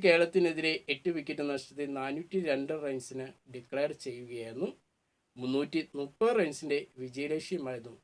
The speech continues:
കേരളത്തിന് മുന്നിൽ വച്ചത്. ആ ഒരു വിജയലക്ഷ്യത്തെ മറികടക്കാൻ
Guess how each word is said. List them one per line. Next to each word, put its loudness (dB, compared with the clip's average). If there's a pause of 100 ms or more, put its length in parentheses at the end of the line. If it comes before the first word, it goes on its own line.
(240)
കേരളത്തിന് -10
മുന്നിൽ -10 (220)
വച്ചത്. -6 (960)
ആ 12 (100)
ഒരു 6
വിജയലക്ഷ്യത്തെ 6 (280)
മറികടക്കാൻ 6